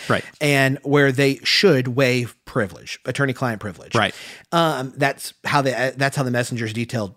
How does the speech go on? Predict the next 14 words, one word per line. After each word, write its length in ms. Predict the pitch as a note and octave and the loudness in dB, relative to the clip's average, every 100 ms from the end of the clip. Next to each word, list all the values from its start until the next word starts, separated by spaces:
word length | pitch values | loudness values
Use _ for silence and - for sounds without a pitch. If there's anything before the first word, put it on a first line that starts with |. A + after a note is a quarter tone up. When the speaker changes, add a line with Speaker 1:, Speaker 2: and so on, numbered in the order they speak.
| - | -10
Speaker 2:
that 280 | A2 G#2+ - | -4 -4 -4
transparency. 640 | G#2+ - E3 D3+ - - - - - | -8 0 2 2 0 -10 -18 -20 -10
We 120 | C3+ D3+ | -2 0
just 160 | D3+ | 0
recently 260 | E3 D#3+ D3+ | 2 0 0
had 140 | C#3 | 0
an 80 | C3+ | 0
executive 400 | B2+ C3 C3 A#2 | 0 -2 -2 -4
committee 260 | - G3 G#3+ | 2 4 4
meeting 260 | B2+ A2+ | 2 -2
where 280 | A2 B2 D3 | -2 2 4
it 100 | D3 | 4
was 140 | D3 - | 0 0
questioned 460 | - A3 - F#2 | 0 0 0 -6